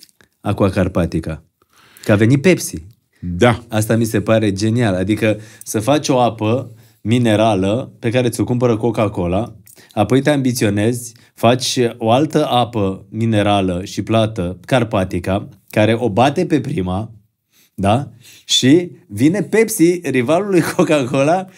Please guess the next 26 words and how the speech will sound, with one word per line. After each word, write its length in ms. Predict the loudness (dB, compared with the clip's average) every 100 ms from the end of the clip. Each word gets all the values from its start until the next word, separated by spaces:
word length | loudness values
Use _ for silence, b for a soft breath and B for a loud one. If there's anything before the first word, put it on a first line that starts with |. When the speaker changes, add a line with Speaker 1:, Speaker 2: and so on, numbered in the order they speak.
| B B
Speaker 1:
și 480 | -6 0 0 0 -10 b
vrea 240 | -6 0 0
să 120 | 2
o 60 | 0
cumpere. 360 | 0 -2 -2
Adică 240 | -2 -2 -2
asta 200 | -2 -4
mi 80 |
se 160 | -4 -6
pare 240 | -6 -6
genial. 400 | -6 -8 -10 -14 -16 -6
Speaker 2:
Da, 200 | -4 -2
niște 560 | -4 -6 -4 -2 0 0
directorii 540 | 2 2 2 0 2
mei 220 | 4 4
m-au 260 | 4 2 0
propus 640 | 0 -2 0 0 0 -6 _ B B B B B B B
să 300 | -14 -10 -4
mergem 400 | 0 2 2 0
să 120 | 0 2
depunem 460 | 2 2 2 4
o 100 | 2
cerere 640 | 0 0 0 2 0 -2
la 420 | -2 -2 -2 -2 0
Record 600 | -2 0 -2 -2 -4 -4 -2 -2
de 500 | -2 -4 -4 -6 -8